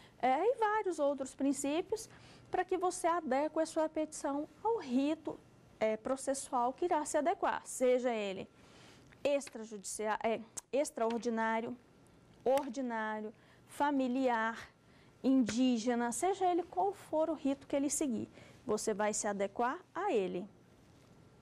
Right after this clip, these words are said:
É, lembrando, só fazendo uma última, mais uma revisãozinha, a gente falou da uso capião extraordinária, lá no artigo mil duzentos e trinta e oito,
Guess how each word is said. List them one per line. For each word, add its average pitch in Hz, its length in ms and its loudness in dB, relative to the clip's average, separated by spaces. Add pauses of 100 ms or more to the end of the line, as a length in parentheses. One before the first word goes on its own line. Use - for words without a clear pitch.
(760)
É, 240 680 4
lembrando, 339 600 0
só 320 220 -2
fazendo 262 440 0
uma 240 140 2
última, 240 400 0
mais 226 240 2
uma 220 140 0
revisãozinha, 214 800 0
a 359 40 4
gente 285 220 0
falou 233 320 0
da 196 140 0
uso 202 200 -4
capião 202 440 -4 (800)
extraordinária, 262 1120 2
lá 247 120 0
no 233 120 -2
artigo 220 440 -2
mil 240 220 2
duzentos 233 460 2
e 214 40 2
trinta 202 360 -6
e 190 80 -2
oito, 277 520 2